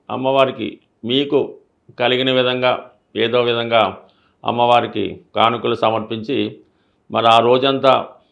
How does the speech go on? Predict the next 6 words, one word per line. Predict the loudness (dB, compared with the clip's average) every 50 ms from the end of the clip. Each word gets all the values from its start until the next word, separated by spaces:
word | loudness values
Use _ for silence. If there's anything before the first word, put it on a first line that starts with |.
| _ _ _
నియమంగా | -6 -4 -2 -2 -2 -2 -2 2 2 2 2 2
ఉండడం | 0 -2 -2 -2 -2
వలన, | -2 -4 -4 -6 -8 -10 -14 _ _ _ _ _ _ _ _ _ -8 -2
వీలైతే | 0 2 4 4 4 4 4 4 4 4
ఆ | 4 4 2
రోజు | 0 0 0